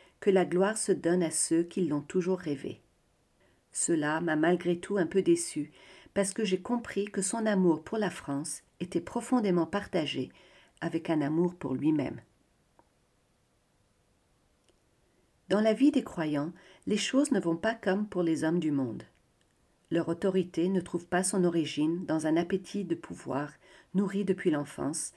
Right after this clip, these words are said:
ni dans l'exercice d'une intelligence propre.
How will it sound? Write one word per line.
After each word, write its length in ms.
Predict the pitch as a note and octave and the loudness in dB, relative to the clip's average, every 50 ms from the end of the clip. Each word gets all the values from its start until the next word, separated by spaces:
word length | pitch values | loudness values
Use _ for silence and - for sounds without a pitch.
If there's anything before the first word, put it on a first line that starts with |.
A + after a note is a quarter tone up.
| - - - - - - - | -20 -20 -20 -20 -20 -8 -2
ni 160 | F#3 G#3 A3 | 0 0 0
dans 120 | G3 A3 F#3+ | 2 4 6
l'exercice 640 | F#3 F#3+ G3 G3+ G3 G3+ F#3+ - - - G3+ A3 - | 6 6 6 4 2 0 0 0 -4 -4 -6 -6 -2
d'une 180 | - F#3 F3 E3+ | 2 2 4 4
intelligence 640 | E3 D#3+ D#3+ F#3 F3 E3 F3 E3 E3+ E3 E3 E3 - | 4 2 2 0 0 0 0 0 0 -2 -2 -2 -4
propre. 560 | - - - C3+ B2 - - - - - | -10 -10 -10 -10 -10 -10 -12 -18 -20 -20